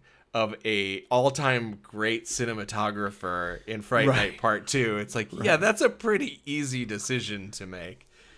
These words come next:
Speaker 2: Yeah.
Speaker 1: Uh, okay, so we're in agreement.
Speaker 2: Yeah.
Speaker 1: Number three is Fright Night twenty eleven.
Speaker 2: Mm-hmm. We kind of pretty much go in order of release.
Speaker 1: You're right. We're, yeah.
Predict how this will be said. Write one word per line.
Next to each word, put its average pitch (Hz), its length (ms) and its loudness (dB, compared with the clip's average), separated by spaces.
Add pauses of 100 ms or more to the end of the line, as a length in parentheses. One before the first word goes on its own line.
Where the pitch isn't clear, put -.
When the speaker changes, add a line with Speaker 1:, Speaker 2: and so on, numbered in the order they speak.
(160)
Speaker 2:
Yeah. 107 320 -4 (480)
Speaker 1:
Uh, 113 420 2
okay, 160 320 4
so 143 280 4
we're 156 160 6
in 156 60 2
agreement. 180 760 2 (240)
Speaker 2:
Yeah. 160 400 2 (240)
Speaker 1:
Number 135 360 2
three 139 580 2
is 131 180 0
Fright 135 260 2
Night 139 220 0
twenty 143 280 -4
eleven. 139 480 -2 (420)
Speaker 2:
Mm-hmm. 131 240 -2 (400)
We 127 140 -2
kind 165 180 4
of 156 80 -2
pretty 170 160 -2
much 175 180 -2
go 156 180 4
in 143 80 2
order 147 300 2
of 113 280 -6
release. 131 480 -6 (240)
Speaker 1:
You're 104 180 -4
right. 117 220 0
We're, 87 240 -8
yeah. 123 320 -6